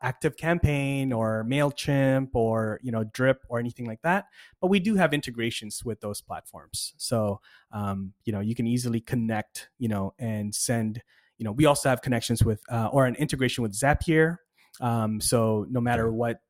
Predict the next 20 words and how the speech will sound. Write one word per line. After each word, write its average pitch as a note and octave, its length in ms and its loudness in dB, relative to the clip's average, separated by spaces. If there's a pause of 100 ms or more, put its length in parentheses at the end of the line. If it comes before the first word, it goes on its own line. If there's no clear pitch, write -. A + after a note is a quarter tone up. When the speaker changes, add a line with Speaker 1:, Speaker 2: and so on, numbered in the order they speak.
(180)
Speaker 1:
email, B2+ 520 4
Speaker 2:
Yeah. F2+ 160 -4
Speaker 1:
you B2 60 -2
know, G#2+ 320 -2
platform A#2+ 360 -2
you're A2 100 0
using, G#2+ 380 -2
we G#2 80 -4
can G#2+ 180 -4
send G#2 320 -2
actions A2 420 -4
and G#2+ 80 -6
triggers G2+ 380 -4
back F2+ 220 -8
and A2 100 -16
forth. - 400 -20 (260)
Yeah. A#2 60 -2
Speaker 2:
Okay. F#2 240 -6 (180)
Okay. F2 280 -8 (380)
Um, G2+ 460 -2